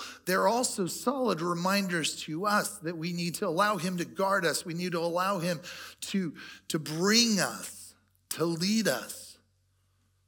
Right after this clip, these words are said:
And it's a reminder that he's prepared for us, but it's also a reminder that we don't need to deviate from the plan.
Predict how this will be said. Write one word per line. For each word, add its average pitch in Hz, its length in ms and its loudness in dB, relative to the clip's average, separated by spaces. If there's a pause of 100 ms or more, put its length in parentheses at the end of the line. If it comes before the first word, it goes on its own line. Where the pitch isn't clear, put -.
(480)
And 190 120 -2
it's - 120 -4
a 185 60 -6
reminder 190 420 0
that 143 200 -2
he's 165 200 -6
prepared 196 640 -2
for 156 240 -2
us, - 320 -8
but 196 100 -2
it's 180 220 -4
also 202 360 -2
a 190 40 -2
reminder 170 540 -2
that 143 280 -2
we 156 120 -6
don't 196 200 -6
need 185 180 -4
to 143 100 -4
deviate 156 760 -6
from 170 140 -4
the 165 80 -2
plan. 175 500 -6